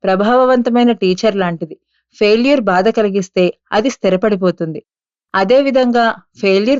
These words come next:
తక్కువ బాధను కలిగించినప్పుడు దాన్ని మనం పట్టించుకోం. తక్షణమే ప్రభావం చూపెట్టినా ఎక్కువ ఖరీదైన పొరపాటు జరిగితే అంతే త్వరగా ఆ పొరపాటు నుండి మనం నేర్చుకుంటాం.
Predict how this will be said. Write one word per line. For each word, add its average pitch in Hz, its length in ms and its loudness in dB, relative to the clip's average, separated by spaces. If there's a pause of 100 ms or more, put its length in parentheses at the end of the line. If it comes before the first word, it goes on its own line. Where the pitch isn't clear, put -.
తక్కువ 202 280 0
బాధను 240 380 0
కలిగించినప్పుడు 190 760 -2 (200)
దాన్ని 208 260 0
మనం 190 260 0
పట్టించుకోం. 190 600 -6 (540)
తక్షణమే 262 500 0
ప్రభావం 214 500 0
చూపెట్టినా 190 640 -2 (180)
ఎక్కువ 202 340 0
ఖరీదైన 247 540 0
పొరపాటు 208 480 -2
జరిగితే 180 680 -4
అంతే 233 340 0
త్వరగా 254 480 -2 (100)
ఆ 226 100 2
పొరపాటు 214 500 -2
నుండి 208 280 0
మనం 233 300 0
నేర్చుకుంటాం. 180 600 -2